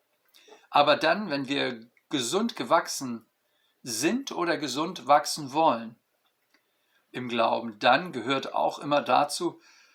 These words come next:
dass wir mit anderen teilen, dass wir weitergeben,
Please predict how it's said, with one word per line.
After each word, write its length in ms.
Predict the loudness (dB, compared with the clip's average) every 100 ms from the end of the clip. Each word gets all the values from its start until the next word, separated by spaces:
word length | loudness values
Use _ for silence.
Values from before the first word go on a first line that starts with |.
| _
dass 180 | -4 -2
wir 60 | -2
mit 140 | -4
anderen 340 | -2 0 0 -2
teilen, 460 | 0 0 0 -6 -18 _ _ _ _ -2
dass 200 | -2 2
wir 160 | 2
weitergeben, 720 | 4 4 2 -6 -6 -8 -10